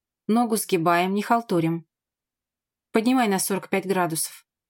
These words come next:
Он пыхтел с упражнениями, а я, воспользовавшись моментом, глубоко дышала, считала до десяти и медленно приходила в чувство.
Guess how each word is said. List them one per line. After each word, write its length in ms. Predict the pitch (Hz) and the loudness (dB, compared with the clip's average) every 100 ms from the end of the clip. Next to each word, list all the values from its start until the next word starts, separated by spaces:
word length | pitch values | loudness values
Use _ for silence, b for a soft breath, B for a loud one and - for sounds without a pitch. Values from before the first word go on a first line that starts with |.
| _ _ _ _ _ - | _ _ _ _ _ 0
Он 220 | 269 269 | 2 2
пыхтел 420 | 240 214 - 254 | 0 -2 -2 -2
с 120 | - | -2
упражнениями, 880 | 180 160 156 156 220 247 220 202 185 - | -4 -2 -2 0 0 2 2 0 0 0
а 80 | |
я, 180 | 202 254 | 0 2
воспользовавшись 920 | 214 202 - 247 247 202 185 165 175 - | 0 -2 -2 -2 0 0 -2 -2 -4 0
моментом, 680 | 165 170 208 233 220 202 185 | 0 0 0 -2 -2 -2 0
глубоко 420 | 196 214 214 254 | 0 0 -2 -2
дышала, 640 | 202 - - 226 220 196 | -2 -4 -4 -2 -2 -4
считала 460 | - 220 208 233 202 | -4 -4 0 2 2
до 100 | 175 | 0
десяти 460 | 175 - 196 - | -2 -4 -4 -2
и 60 | 208 | 0
медленно 440 | 190 196 185 185 | 2 0 0 -2
приходила 520 | 165 151 - 151 - - | -2 -6 -6 -6 -8 -10
в 60 | |
чувство. 460 | - - - - | -12 -10 -10 -12